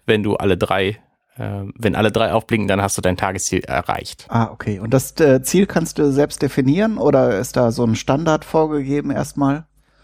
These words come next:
Speaker 1: Ich glaube, du kannst es auf fünfhundert Schritte genau definieren.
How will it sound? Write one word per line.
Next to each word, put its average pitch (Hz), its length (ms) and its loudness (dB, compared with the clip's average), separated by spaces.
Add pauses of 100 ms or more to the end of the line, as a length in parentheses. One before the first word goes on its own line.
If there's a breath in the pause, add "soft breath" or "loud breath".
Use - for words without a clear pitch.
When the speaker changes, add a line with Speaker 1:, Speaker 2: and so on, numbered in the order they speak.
Speaker 1:
Ich 113 100 -4
glaube, 131 200 4
du 139 80 2
kannst 143 200 0
es 131 100 -2
auf 120 160 0
fünfhundert 143 480 2
Schritte 131 280 -2
genau 110 420 2 (440)
definieren. 120 640 0